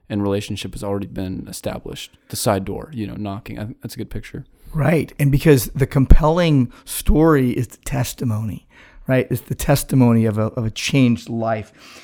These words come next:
Speaker 2: And you think about when Jesus was first calling his disciples and called the very first disciples,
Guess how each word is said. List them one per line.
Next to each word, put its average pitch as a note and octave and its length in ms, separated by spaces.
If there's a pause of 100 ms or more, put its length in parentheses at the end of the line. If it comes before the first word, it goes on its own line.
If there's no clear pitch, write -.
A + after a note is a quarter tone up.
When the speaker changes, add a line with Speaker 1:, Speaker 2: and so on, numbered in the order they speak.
(160)
Speaker 2:
And C#3 100
you C#3 80
think E3+ 200
about C#3 280
when B2 160
Jesus B2 360
was A#2+ 120
first - 280
calling A#2 400
his A2 160
disciples A2+ 680
and G#2 160 (240)
called C#3 280
the A#2 80
very A#2+ 240
first D3 380
disciples, A2+ 680